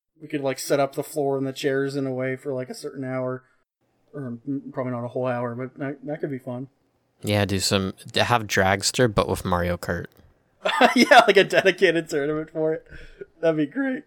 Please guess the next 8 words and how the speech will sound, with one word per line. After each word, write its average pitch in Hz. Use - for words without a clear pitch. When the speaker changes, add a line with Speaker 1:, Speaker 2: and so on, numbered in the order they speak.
Speaker 2:
Do 101
Dragster, 98
Mario 95
Kart, 95
set -
it 101
all 98
up. 104